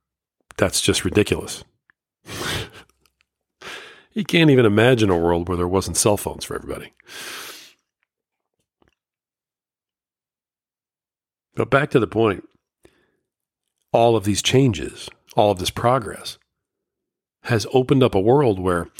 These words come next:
when we ask ourselves, "What is our purpose?" the answers are endless.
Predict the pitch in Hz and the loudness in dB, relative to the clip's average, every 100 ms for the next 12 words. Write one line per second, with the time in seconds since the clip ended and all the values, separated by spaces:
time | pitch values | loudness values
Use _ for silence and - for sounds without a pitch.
0 | - - - _ _ _ _ _ _ _ | -20 -20 -20 _ _ _ _ _ _ _
1 | _ _ _ _ _ _ _ _ _ _ | _ _ _ _ _ _ _ _ _ _
2 | _ _ _ _ _ _ _ _ - 117 | _ _ _ _ _ _ _ _ 0 2
3 | 113 104 107 117 131 - - 87 - 87 | 4 2 2 2 2 2 0 -2 -4 -8
4 | - - - - _ _ _ _ _ _ | -10 -12 -16 -18 _ _ _ _ _ _
5 | _ _ 107 110 120 110 95 92 80 - | _ _ 0 4 4 4 0 -4 -6 -2
6 | 160 160 - - - - _ _ _ _ | 0 0 -4 -10 -12 -14 _ _ _ _
7 | _ _ _ _ _ _ _ _ 117 113 | _ _ _ _ _ _ _ _ 0 2
8 | 104 - 117 135 143 - 67 78 110 - | 2 0 4 4 4 0 -4 -8 -8 -10
9 | _ _ _ _ _ _ _ 107 104 104 | _ _ _ _ _ _ _ 0 2 0
10 | 101 - _ _ _ _ _ _ _ - | -2 -10 _ _ _ _ _ _ _ 2
11 | 147 156 - - - - | 4 4 2 0 0 -2